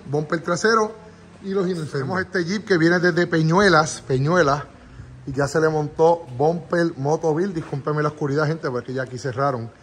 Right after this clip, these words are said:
Bumper Motoville trasero, mañana van a montar los estribos Motoville, los rock sliders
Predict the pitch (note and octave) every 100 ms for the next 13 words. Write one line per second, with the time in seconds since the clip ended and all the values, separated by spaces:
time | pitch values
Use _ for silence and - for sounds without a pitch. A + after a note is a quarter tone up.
0 | - - - - C3 C#3 D#3 D3+ D3 C#3+
1 | D3 C#3+ D3 C#3 G3 F#3+ F#3+ C#3+ C3+ B2+
2 | C#3 C#3+ C#3+ C#3 C3+ A#2+ C#3+ D3 C#3+ -
3 | - - - _ - C3 D3 D#3 D#3+ B2+
4 | - D3 D3+ D3 - C#3 D3 C#3+ D3+ F#3
5 | D#3+ A#2+ A2+ F2+ - A#2+ D#3 D#3 D3+ D#3
6 | F3+ C#3 C#3 -